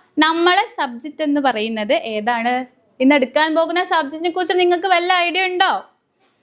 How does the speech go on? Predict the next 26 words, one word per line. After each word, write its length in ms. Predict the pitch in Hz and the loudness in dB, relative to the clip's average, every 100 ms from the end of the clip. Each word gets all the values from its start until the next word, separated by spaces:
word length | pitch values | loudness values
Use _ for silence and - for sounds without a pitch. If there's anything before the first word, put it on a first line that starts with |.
| _ _ | _ _
സബ്ജക്റ്റിലേക്ക് 680 | - 302 285 349 403 415 415 403 | 2 2 2 0 2 2 2 0
കടക്കുന്നതിന് 480 | 294 285 320 330 339 | 0 -2 -4 0 0
മുന്നായിട്ട് 800 | 302 269 277 302 233 214 262 415 622 _ - | 0 0 2 2 0 -2 0 0 -2 _ -6
മിസ്സിന് 400 | 277 285 370 311 - | -4 -2 -2 -2 0
കുറച്ച് 460 | 277 254 - - 349 | -2 -2 -8 -6 0
കാര്യങ്ങൾ 640 | 302 240 247 285 254 277 | 2 2 0 0 0 0
നിങ്ങളോട് 400 | 247 226 226 247 | 0 0 0 2
പറയാനായിട്ടുണ്ട്. 800 | 262 240 247 262 240 226 226 190 - - - - 330 | 2 2 -2 -2 -6 -4 -6 -6 -10 -18 -18 -2 2
അപ്പം 240 | 370 311 | 2 2
എല്ലാവരും 720 | 330 349 370 392 349 320 359 | 2 2 2 2 2 0 -2
ലൈവിൽ 480 | 370 294 277 294 311 | 0 0 0 -2 -2
വരിക, 300 | 339 254 254 339 403 | 0 0 0 -2 -2
മിസ്സിന് 300 | 277 294 302 | -10 -6 -4
ഒരു 120 | 302 | -2
ഹായ് 400 | 311 294 262 285 | -2 0 2 0
തരിക. 260 | 285 240 208 196 _ - | -4 -6 -6 -8 _ -6
ഓക്കെ, 320 | 330 359 220 - - - | 0 0 -2 -8 -16 -4
എന്നാൽ 280 | 339 370 403 | 0 2 2
മാത്രമേ 380 | 349 302 339 | 0 0 0
ആരൊക്കെ 540 | 381 302 285 320 339 392 | 2 0 0 -2 -4 -4
ഉണ്ട് 160 | 370 370 | -2 0
ലൈവിൽ 340 | 330 302 311 339 | 0 0 -2 0
എന്നുള്ളത് 440 | 339 311 302 381 339 | 0 0 0 0 -2
മിസ്സിന് 260 | 330 320 | -2 -4
ക-, 80 | 320 302 277 277 | 0 2 2 0
അറിയാനായിട്ട് 480 | 285 311 330 320 | 0 -4 -4 -6